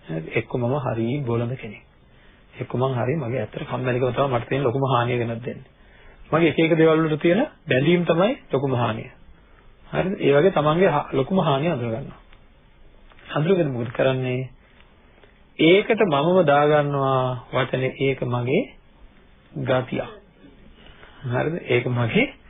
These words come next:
ගතියක්, මට තියෙන ගතිය." හරිද?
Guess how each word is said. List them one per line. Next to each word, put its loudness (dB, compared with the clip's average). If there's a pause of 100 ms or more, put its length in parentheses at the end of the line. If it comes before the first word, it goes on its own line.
(600)
ගතියක්, 0
මට -2
තියෙන -6
ගතිය." -4 (500)
හරිද? -10